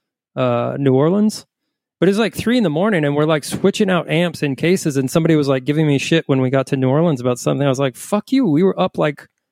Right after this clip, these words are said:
all night trying to get the shit ready to get on a plane to come here to play this fucking show." And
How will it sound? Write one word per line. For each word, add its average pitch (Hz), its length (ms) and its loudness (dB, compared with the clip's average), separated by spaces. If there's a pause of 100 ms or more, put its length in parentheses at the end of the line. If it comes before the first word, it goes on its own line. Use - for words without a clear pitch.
(300)
all 190 240 4
night 196 280 0
trying 165 220 -2
to 156 60 0
get 160 160 0
the 160 60 -2
shit 156 240 -2
ready 160 240 2
to 147 80 0
get 147 180 0
on 160 140 -2
a 139 60 -2
plane 147 320 -4
to 139 60 -4
come 143 160 0
here 147 140 -2
to 139 80 0
play 143 200 -2
this 139 160 -2
fucking 143 340 -8
show." 151 320 0
And 131 140 -4